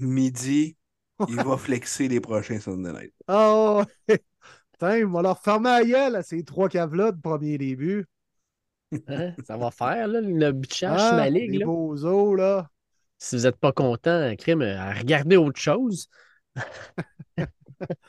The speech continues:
Speaker 2: Ben non, puis il sait qu'il, il va nous avoir à la vie à la mort comme client, là.
Speaker 3: Ouais,
Speaker 2: Mais
Speaker 3: exact.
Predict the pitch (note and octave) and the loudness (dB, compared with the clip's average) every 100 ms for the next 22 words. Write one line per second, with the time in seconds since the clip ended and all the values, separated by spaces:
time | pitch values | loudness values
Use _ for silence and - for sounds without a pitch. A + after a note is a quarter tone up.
0 | - _ - F#3+ F#3+ G#3 G3+ F3 E3 D3+ | -20 _ -8 -2 2 2 0 -2 -6 -4
1 | G#3+ A#3 - F3+ - - - - _ F#3 | -2 -2 -2 -6 -6 -20 -20 -20 _ 2
2 | A3+ E3 G3+ G3+ E3 F3+ E3+ G3+ G3 F3+ | 4 4 2 2 0 0 4 2 2 2
3 | F3 E3 G3+ F3+ F3 F#3+ G3+ - F3+ E3+ | 2 2 0 0 -2 -2 -2 -4 -8 -6
4 | D#3 D3 D#3+ B3+ F#3 F3 D3+ _ _ - | -6 -2 -2 -2 -4 -8 -10 _ _ -6
5 | A#2+ B2 - D#3 F3 E3 A2 | -2 -2 -4 -4 0 0 0